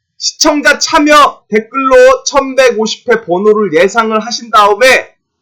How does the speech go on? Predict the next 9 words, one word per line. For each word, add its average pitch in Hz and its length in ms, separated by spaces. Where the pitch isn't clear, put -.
적어주시면은 185 1000
다음 165 300
방송에서 156 600
발표를 160 460
해드리고, 226 640
어, 113 340
천백오십, 202 640
천백오십, 196 1200
천백오십일 156 1300